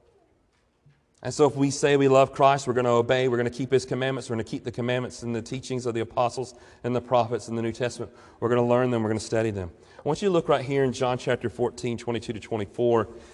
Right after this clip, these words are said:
It says, "Judas not Iscariot said to the Lord," and Jesus here, he's talking right before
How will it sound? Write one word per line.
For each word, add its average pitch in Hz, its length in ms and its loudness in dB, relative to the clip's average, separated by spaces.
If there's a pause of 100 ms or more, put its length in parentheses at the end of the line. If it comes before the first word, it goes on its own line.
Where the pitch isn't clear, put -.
(300)
It 135 80 -2
says, 147 240 2
"Judas 226 400 0
not 190 140 2
Iscariot 160 520 2
said 135 300 0
to 123 60 -2
the 117 80 0
Lord," 113 420 2
and 95 100 -10
Jesus 131 320 -6
here, 127 200 2
he's 113 240 -6
talking 135 440 2
right 123 220 4
before 127 440 4